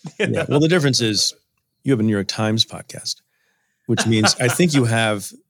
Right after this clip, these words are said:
Speaker 2: what's your budget, like, three billion dollars per show?
Speaker 1: <laughs> If only, if only. I'm gonna take that to our next meeting. So we got three billion. <laughs>
Speaker 2: Three billion. <laughs> Last question.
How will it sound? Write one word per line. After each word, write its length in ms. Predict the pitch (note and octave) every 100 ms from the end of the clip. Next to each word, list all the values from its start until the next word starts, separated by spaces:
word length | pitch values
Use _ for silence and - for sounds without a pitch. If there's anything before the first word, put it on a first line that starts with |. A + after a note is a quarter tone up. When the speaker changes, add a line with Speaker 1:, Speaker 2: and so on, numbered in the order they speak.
| _ _ -
Speaker 2:
what's 200 | C#3 C3+
your 80 |
budget, 320 | G#2 A2 G2 G2+
like, 140 | F#2
three 340 | - A2 A#2+
billion 440 | A2 A2 A2 A2 G#2+
dollars 420 | G2+ G2+ G#2 G2
per 160 | - F#2+
show? 320 | G#2 A2 A#2
Speaker 1:
<laughs> 60 | C4 - - - - -
If 460 | A#3+ B3 C4+ C4 - -
only, 720 | F#3+ A3 B3 B3 A#3 G3 A#2+ -
if 180 | F3 F3
only. 260 | E3 D#3
I'm 80 | D3
gonna 160 | E3+ F3+
take 200 | - E3+
that 160 | F3 D#3
to 80 | D#3+
our 140 | C3
next 340 | B2 C#3+ -
meeting. 320 | E3 E3+ F3+ F#3 - -
So 140 | C#3 B2
we 80 | B2 E3+
got 120 | -
three 200 | - A#3 B2
billion. 240 | - G#3
<laughs> 0 |
Speaker 2:
Three 360 | - A3 B3 G#3+
billion. 600 | G3+ G3+ G3 C#3+ G#2+ - - -
<laughs> 500 | E4 - - - - - G#3 G#3+ _ - F3 _ F#3 - - - _ D#3 - - - - - _ _ _ _ _ _ _ _ G#3+
Last 300 | E3 F3+ -
question. 480 | C3 A#2 G#2 G2